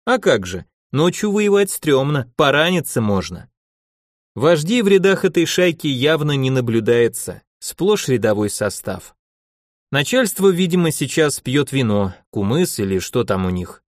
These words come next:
и похваляется, как ловко они провернули дело. А что противнику дали возможность опомниться и организовать отпор, сообразить лень. Куда он денется из мышеловки? Проспимся и довершим. Зарежем больно.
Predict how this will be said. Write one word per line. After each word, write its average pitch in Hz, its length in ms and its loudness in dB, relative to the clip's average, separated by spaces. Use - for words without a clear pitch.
и 139 120 0
похваляется, 180 760 2
как 160 260 -2
ловко 156 380 0
они 143 220 0
провернули 139 580 0
дело. 131 420 0
А 117 120 0
что 160 200 0
противнику 165 680 0
дали 143 220 2
возможность 131 680 0
опомниться 135 640 0
и 117 100 4
организовать 117 760 0
отпор, 104 440 -2
сообразить 185 720 0
лень. 101 380 -2
Куда 240 320 2
он 131 160 2
денется 110 440 0
из 95 120 -4
мышеловки? 98 720 -2
Проспимся 220 680 0
и 220 60 -2
довершим. 196 680 0
Зарежем 160 720 2
больно. 139 480 0